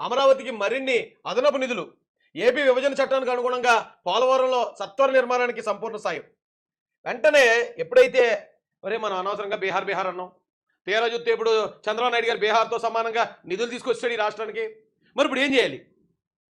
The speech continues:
దీని మీద ఇమీడియట్‌గా తప్పుడు ప్రచారం చేసేయండి రా. ఆ నిధులు నిధులు కాదు, అవి అప్పులని చెప్పండి, లేకపోతే వాటిని ఇంకో విధంగా బుర్ర జల్లేసి మసిపూసి మారేడుకాయ చేసేయండి. చంద్రబాబు నాయుడు గారి గొప్పతనం మాత్రం ఏపీలో ప్రజలు ఎవరూ తెలుసుకోకూడదు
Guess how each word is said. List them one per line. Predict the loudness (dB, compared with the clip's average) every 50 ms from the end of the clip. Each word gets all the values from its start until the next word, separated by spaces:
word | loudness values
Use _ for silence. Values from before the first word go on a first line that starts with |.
| _ _ _ _ -6
దీని | -2 -2
మీద | -2 0
ఇమీడియట్‌గా | 0 2 2 2 2 2 0
తప్పుడు | 0 0 0 -2 -2
ప్రచారం | -2 -2 -4 -4
చేసేయండి | -6 -6 -6 -10 -10
రా. | -12 -14 -16 _ _ _ _ _ _ _ _ _ _ _ _ -2
ఆ | -2
నిధులు | 0 0 -2 -2
నిధులు | -2 -2 -2 0 0
కాదు, | 2 0 0 -2 -4 -2 0
అవి | 0 0
అప్పులని | 0 0 -2 -2 -2 -2
చెప్పండి, | -2 -2 -4 -6 -6 -10 -12 -16 _ _ _ _ _ _ 0
లేకపోతే | 2 4 4 4 4 4 2 2 0 -4 0
వాటిని | 2 2 2 2 0
ఇంకో | 2 4
విధంగా | 4 4 4 2 0 0
బుర్ర | 0 -2 -2
జల్లేసి | -2 -2 0 0 0 -2 -2 -8 -10 -14 _ _
మసిపూసి | -4 -2 -2 -2 -4 -4
మారేడుకాయ | 0 2 2 2 2 2 0 0
చేసేయండి. | 0 -2 -4 -4 -6 -6 -8 -12 -14 _ _ _ _ _ _ -6
చంద్రబాబు | -4 -2 0 0 2 2
నాయుడు | 2 2 2
గారి | 2 2
గొప్పతనం | 0 -2 -2 -4 -6 -6 -4 -4
మాత్రం | -4 -4 -2 -4 -6 -6 -8 _ 2
ఏపీలో | 2 2 2 4 0 0
ప్రజలు | 0 0 0 0 0
ఎవరూ | 0 0 0
తెలుసుకోకూడదు | 0 0 -2 0 -2 -2 -2 -2 -4 -6 -8 -10